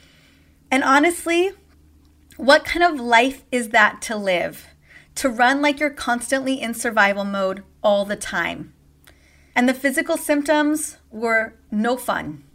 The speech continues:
Crazy mood swings, exhaustion, sleep issues, anxiety, an inability to focus and function, migraines, and the list went on and on and on and on. Once I saw the writing on the wall, I knew that I needed a dramatic transformation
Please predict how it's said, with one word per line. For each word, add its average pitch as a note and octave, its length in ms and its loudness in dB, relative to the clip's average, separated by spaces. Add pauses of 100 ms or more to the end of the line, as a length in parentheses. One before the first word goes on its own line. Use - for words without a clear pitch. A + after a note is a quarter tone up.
(580)
Crazy C#4+ 340 4
mood C#4+ 260 2
swings, C#4 500 -2
exhaustion, B3+ 920 -2
sleep C4+ 380 -2
issues, B3+ 540 -4
anxiety, B3+ 840 -2 (240)
an A#3 80 -10
inability C4+ 600 2
to A3+ 60 -6
focus A#3 480 -4
and G#3+ 140 -6
function, A#3+ 640 -4 (280)
migraines, C4 840 2
and G#3+ 100 -4
the G#3 60 -2
list A#3 260 -2
went G3+ 280 -8
on A#3 400 0
and G#3+ 160 -8
on G#3 360 -4
and G3+ 140 -6
on F#3+ 320 -8
and G3 160 -12
on. F3 460 -8 (640)
Once C#4+ 180 2
I F4+ 80 4
saw F4 160 2
the D4 160 2
writing A3 340 2
on A#3 120 -2
the A3+ 40 -4
wall, G#3 600 0 (160)
I A#3+ 100 4
knew B3 300 -2
that C#4 100 -2
I C4 80 2
needed B3 240 -2
a - 80 -2
dramatic A#3 720 0
transformation G#3 880 -6